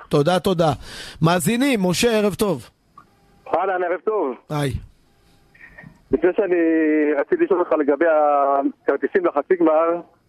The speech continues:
Speaker 2: רציתי להגיד איזה משפט על המצב במדינה בחודשים האחרונים. אז אני אגיד לך, לפני כמה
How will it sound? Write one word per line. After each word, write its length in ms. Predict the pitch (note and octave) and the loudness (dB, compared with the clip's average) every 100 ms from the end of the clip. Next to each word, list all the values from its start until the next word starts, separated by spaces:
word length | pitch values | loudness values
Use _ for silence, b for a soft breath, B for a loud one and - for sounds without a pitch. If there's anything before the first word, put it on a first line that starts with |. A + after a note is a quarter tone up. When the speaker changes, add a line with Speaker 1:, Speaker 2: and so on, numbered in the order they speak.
| _ _ _ _ C3+ | _ _ _ _ -6
Speaker 2:
רציתי 220 | - - | -4 -2
להגיד 200 | D#3 D#3+ | 0 0
איזה 180 | D#3+ D3 | 0 0
משפט 360 | C#3 - E3+ D3+ | 0 0 -2 2
על 140 | C3 | 2
המצב 300 | C3 B2+ D#3+ C#3+ | 0 0 0 0
במדינה 300 | C3+ C#3 D3+ | 0 2 2
בחודשים 580 | C#3+ C3 C#3 C3+ D#3+ D3+ | 0 0 0 0 2 0
האחרונים. 640 | C3+ C3 C#3+ C#3+ D3 D3 - _ _ _ _ _ _ _ _ _ _ _ _ - | 2 0 2 2 2 -2 -8 _ _ _ _ _ _ _ _ _ _ _ _ -4
אז 140 | B2 | -2
אני 140 | C#3+ D#3 | 0 0
אגיד 120 | F#3 | -2
לך, 100 | F#3 | -2
לפני 320 | D#3 D#3 G#3+ A3+ | -4 0 0 0
כמה 180 | A3+ G#3+ | 0 0